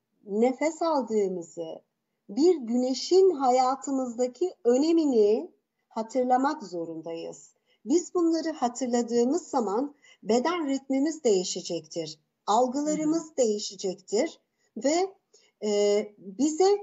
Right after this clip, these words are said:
Speaker 1: hisler olarak gelecektir ne yapmamız gerekir. Mesela, e, ben bu yöntemi kullanan birisiyim. Evet,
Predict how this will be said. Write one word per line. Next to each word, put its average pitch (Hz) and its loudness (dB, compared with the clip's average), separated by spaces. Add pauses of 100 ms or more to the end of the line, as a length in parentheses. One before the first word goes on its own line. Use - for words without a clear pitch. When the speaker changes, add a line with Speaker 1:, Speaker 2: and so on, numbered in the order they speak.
(140)
Speaker 1:
hisler 330 2
olarak 254 0
gelecektir 247 0
ne 175 -2
yapmamız 160 -6
gerekir. 165 -4 (340)
Mesela, 202 4 (600)
e, 196 4 (280)
ben 339 4 (420)
bu 220 -2
yöntemi 330 0
kullanan 247 -2
birisiyim. 170 -8
Evet, 247 -2